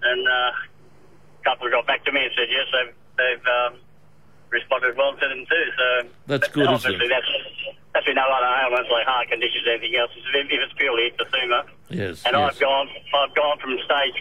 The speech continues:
Speaker 1: four on the gold system, um,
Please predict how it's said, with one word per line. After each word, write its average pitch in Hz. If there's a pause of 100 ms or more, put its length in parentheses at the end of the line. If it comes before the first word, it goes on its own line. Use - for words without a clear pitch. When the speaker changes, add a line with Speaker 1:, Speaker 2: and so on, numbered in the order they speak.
Speaker 1:
four 139 (920)
on 127
the 123
gold 131
system, 156
um, 127